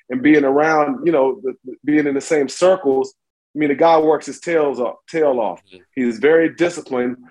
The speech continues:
Speaker 1: So a lot of N F L teams are saying, "Okay, if he has all those other traits, he's big, he's strong, he works hard, he's
Speaker 2: Right.
Speaker 1: disciplined, he shows up early, stays late, we can work with that." And then I hear, and he, you know, I understand he's,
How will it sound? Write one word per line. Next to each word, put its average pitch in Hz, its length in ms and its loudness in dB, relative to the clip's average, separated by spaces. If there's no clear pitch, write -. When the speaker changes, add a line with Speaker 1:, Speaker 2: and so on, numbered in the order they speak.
Speaker 1:
So 151 160 0
a - 20 2
lot 160 220 4
of 160 80 0
N 175 80 0
F 165 140 -2
L 160 100 2
teams 165 380 -8
are - 20 -20
saying, 165 200 -2
"Okay, 160 400 0
if 120 100 -12
he 196 140 -2
has 165 200 2
all 175 220 4
those 160 200 -2
other 170 220 0
traits, - 500 -4
he's 127 220 -8
big, 160 300 2
he's 131 140 -8
strong, 143 520 0
he 160 160 0
works 151 460 0
hard, 123 480 2
he's 98 80 2
Speaker 2:
Right. 90 220 -2
Speaker 1:
disciplined, 139 760 -2
he 139 120 -6
shows 170 420 2
up 160 160 0
early, 165 260 4
stays 151 420 -6
late, 160 320 0
we 151 240 0
can 143 240 -4
work 170 260 2
with 139 140 -4
that." 127 340 0
And 135 220 -4
then 175 100 -2
I 156 140 0
hear, 151 160 0
and 147 160 -4
he, 143 300 -8
you 160 100 -2
know, 151 60 2
I 139 100 2
understand 147 380 -4
he's, 147 260 -4